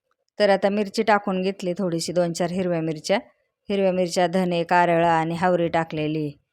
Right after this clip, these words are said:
तर याला तीळ पण म्हणतात. आणि टाकून सगळं एकत्र मिक्स भाजून घेतलं चांगलं,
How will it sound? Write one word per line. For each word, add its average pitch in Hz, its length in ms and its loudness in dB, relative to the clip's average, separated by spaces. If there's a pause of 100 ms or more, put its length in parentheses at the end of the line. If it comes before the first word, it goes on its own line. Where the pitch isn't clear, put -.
(380)
तर 180 80 0
याला 175 200 2
तीळ 196 240 -2
पण 202 220 -2
म्हणतात. 196 380 -4 (720)
आणि 170 600 -2 (100)
टाकून 208 320 2
सगळं 202 300 2
एकत्र 185 440 0
मिक्स 202 320 -4
भाजून 185 440 2
घेतलं 175 340 -2
चांगलं, 175 420 -2